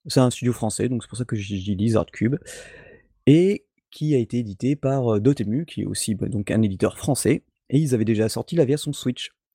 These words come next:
Et là, Playdius, donc à qui l'on doit de nombreuses conversions de jeux et le prochain Dead Cells, et, bah,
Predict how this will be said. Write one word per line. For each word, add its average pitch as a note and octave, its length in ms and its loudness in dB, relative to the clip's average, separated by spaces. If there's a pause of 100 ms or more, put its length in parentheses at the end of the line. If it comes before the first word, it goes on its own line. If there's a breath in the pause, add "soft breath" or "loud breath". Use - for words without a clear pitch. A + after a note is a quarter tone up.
(220)
Et E3+ 160 4
là, C3+ 300 -4 (320)
Playdius, C#3+ 800 -2 (200)
donc G#2 160 -6
à G#2 60 -2
qui - 160 -6
l'on A#2 80 2
doit G#2+ 180 0
de A2 140 0
nombreuses F#3 800 2
conversions D3 400 -4
de C3 60 -2
jeux C3+ 300 -2
et G3+ 120 8
le C3 120 0
prochain B2+ 460 -6 (100)
Dead A2 260 -6
Cells, F#3 440 -6 (1080 soft breath)
et, D#3+ 300 4
bah, A2+ 140 -4